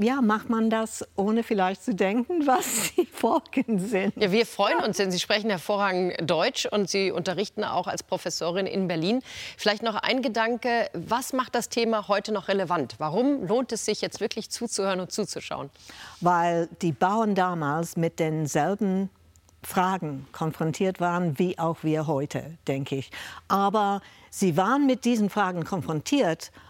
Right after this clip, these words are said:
Speaker 1: bevor es denn die Industrie und das alles gegeben hat.
Speaker 2: Mhm.
Speaker 1: Also sie haben die Fragen anders verstanden und haben andere Lösungen gefunden. Und die, die, ba-, damit meine ich zum Beispiel,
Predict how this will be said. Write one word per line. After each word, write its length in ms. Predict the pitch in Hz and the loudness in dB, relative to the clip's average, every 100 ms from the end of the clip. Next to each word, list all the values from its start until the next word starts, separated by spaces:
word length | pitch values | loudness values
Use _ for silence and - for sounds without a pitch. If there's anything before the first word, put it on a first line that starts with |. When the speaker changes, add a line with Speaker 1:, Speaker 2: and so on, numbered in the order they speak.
| - - | -8 -2
Speaker 1:
bevor 580 | 190 - 285 285 233 - | -2 0 2 4 2 0
es 640 | 156 156 - - - - - - - | 0 -2 -2 -6 -6 -10 -16 -20 0
denn 520 | 185 175 160 156 151 180 | 2 4 2 0 -2 -2
die 200 | 170 156 | 0 2
Industrie 760 | 160 165 175 - 226 240 233 233 | 2 0 -2 0 2 4 4 2
und 160 | 147 165 | 0 0
das 200 | 175 - | 0 -2
alles 360 | 160 170 - | -2 -2 -2
gegeben 440 | 175 226 247 180 143 | -2 2 2 0 -2
hat. 260 | 123 - | -4 -4
Speaker 2:
Mhm. 100 | 165 | -2
Speaker 1:
Also 220 | 180 180 | 0 2
sie 440 | 180 175 254 277 - | 2 4 4 4 0
haben 280 | - 202 214 | -2 0 2
die 120 | 196 | 2
Fragen 560 | 175 175 165 160 165 165 - - - _ - | 0 0 0 -2 -4 -6 -8 -20 -20 _ -2
anders 340 | 180 180 151 | 0 0 -2
verstanden 640 | - 151 196 208 233 240 240 | -4 -4 0 2 2 2 0
und 580 | - 202 214 - - - - | 0 2 2 -2 -6 -12 -10
haben 320 | - 165 165 180 | -2 0 0 0
andere 320 | 160 180 202 | -2 0 2
Lösungen 580 | 196 226 220 151 143 135 | 4 2 0 -2 -2 -2
gefunden. 420 | 143 147 135 147 | -4 -4 -4 -4
Und 280 | 180 185 - - - - | 0 -2 -2 -16 -18 -2
die, 300 | 208 202 208 - | 2 2 0 -2
die, 300 | 208 196 196 | 2 4 2
ba-, 200 | - - - | 0 -2 -2
damit 500 | 202 208 233 302 254 | 0 2 2 0 0
meine 440 | 185 190 247 262 233 | 2 4 4 4 4
ich 420 | 196 233 - - - - - | 2 0 -2 -14 -20 -20 -12
zum 240 | - 240 202 | 0 4 6
Beispiel, 800 | 175 202 - - 226 233 233 | 4 2 0 0 2 4 2